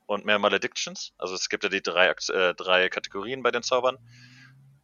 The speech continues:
Ähm, und, äh, wenn du da mehr zauberst, also du musst mindestens eins zaubern und mehr als der Gegner, dann kriegst du jeweils pro, pro Kategorie einen Punkt. Also maximal drei in der Runde.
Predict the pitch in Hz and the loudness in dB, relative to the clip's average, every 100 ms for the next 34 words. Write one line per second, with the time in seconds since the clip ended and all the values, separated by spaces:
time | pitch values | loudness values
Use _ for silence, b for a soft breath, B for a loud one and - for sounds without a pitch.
0 | _ 101 98 92 98 98 - - - 98 | _ 0 0 0 -4 -8 -10 -12 0 4
1 | 95 90 104 104 107 95 110 135 - 180 | 4 4 0 8 8 10 10 8 6 4
2 | 190 202 - - - 90 110 117 127 131 | 4 0 -6 -8 -4 -2 0 0 2 0
3 | - - 120 - 147 151 110 113 107 107 | 2 2 2 4 2 2 0 -4 2 4
4 | 107 107 117 131 147 180 _ _ 98 - | 4 2 0 0 -2 -4 _ _ -6 -4
5 | 120 120 117 120 120 - - - - 123 | -2 2 6 8 8 6 -10 -4 -2 -2
6 | - 127 123 110 98 104 107 110 110 95 | 0 2 4 4 0 -4 -4 2 4 4
7 | - 90 - _ _ _ _ _ _ 87 | 0 -10 -10 _ _ _ _ _ _ -2
8 | 90 92 85 90 92 - 92 90 101 113 | 2 0 0 -2 -2 0 2 4 8 8
9 | 95 92 101 151 170 180 | 8 4 2 2 2 0